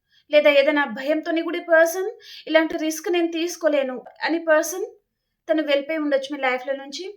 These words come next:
తను ధైర్యం లేని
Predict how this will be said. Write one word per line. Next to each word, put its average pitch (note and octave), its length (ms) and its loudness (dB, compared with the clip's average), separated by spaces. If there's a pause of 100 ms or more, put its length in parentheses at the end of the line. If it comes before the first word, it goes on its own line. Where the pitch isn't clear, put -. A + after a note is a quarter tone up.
(1800)
తను E4 140 0 (120)
ధైర్యం D#4+ 340 -2
లేని F#4+ 160 -4